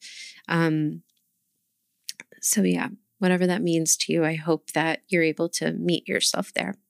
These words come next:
with a lot of grace and compassion, 'cause it's pretty intense. I feel like I've been saying that nonstop, but it's true.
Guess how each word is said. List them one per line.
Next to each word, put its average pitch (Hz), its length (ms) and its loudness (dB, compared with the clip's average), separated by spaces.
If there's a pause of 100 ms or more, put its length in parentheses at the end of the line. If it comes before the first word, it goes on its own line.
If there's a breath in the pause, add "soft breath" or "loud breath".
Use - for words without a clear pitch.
(100)
with 190 220 -4
a 180 60 -10
lot 175 200 -4
of 170 140 -8
grace 175 340 -4
and 170 120 -6
compassion, 165 640 -6
'cause - 240 -6
it's - 300 -10
pretty - 360 -4
intense. - 580 -4 (280)
I 190 40 -8
feel 180 160 -4
like 175 140 -4
I've 185 80 -6
been 196 140 0
saying 185 240 -2
that 185 160 -6
nonstop, 233 480 -2 (160)
but - 100 -8
it's - 220 -2
true. 180 300 -2